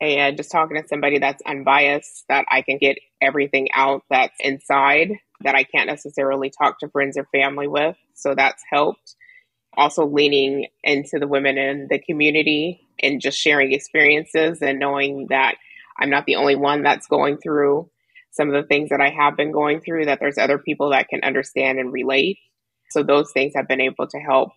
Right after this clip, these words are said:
And then just also spiritually talking to God and asking him questions or having him help direct me or figure out some things that are going on in my life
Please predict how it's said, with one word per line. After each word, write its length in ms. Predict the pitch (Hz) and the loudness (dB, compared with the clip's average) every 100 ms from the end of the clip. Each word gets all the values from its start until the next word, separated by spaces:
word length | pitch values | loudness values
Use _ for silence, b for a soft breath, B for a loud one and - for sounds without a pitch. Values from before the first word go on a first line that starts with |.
| _ | _
And 140 | 135 | -2
then 140 | 143 143 | 0 0
just 160 | 160 - | -2 2
also 300 | 165 - 151 | 0 2 -6
spiritually 840 | - 143 143 131 135 85 - - | 0 2 2 2 -2 -2 -2 -2
talking 240 | 143 139 139 | 0 0 -2
to 60 | |
God 440 | 131 135 135 143 147 | 0 2 4 4 2
and 320 | 131 131 135 - - | 0 -2 -6 -8 0
asking 440 | 143 - 147 151 | 0 0 -4 -4
him 160 | 151 143 | -6 -2
questions 760 | 151 147 - 160 160 202 185 - | 0 0 -2 -2 0 -2 -4 -4
or 560 | 139 131 127 127 131 _ _ b - - | 2 2 2 -2 -8 _ _ b -16 -2
having 300 | 151 147 143 | 0 0 -2
him 260 | 160 151 156 | -4 -4 -2
help 280 | 151 127 - | -2 -2 -2
direct 400 | 143 139 139 - | 0 0 0 -2
me 440 | 143 139 139 - - | 0 0 -2 -8 -6
or 140 | 135 | -6
figure 300 | - 151 143 | -4 -4 0
out 240 | 139 - - | 0 0 -4
some 140 | 147 | -8
things 280 | - 143 151 | -4 -4 -2
that 120 | 143 | -2
are 80 | 139 | 0
going 240 | 143 143 | 0 0
on 180 | 143 139 | -2 -2
in 80 | 143 | -4
my 120 | 143 | -4
life 320 | 147 143 175 | -2 -2 -2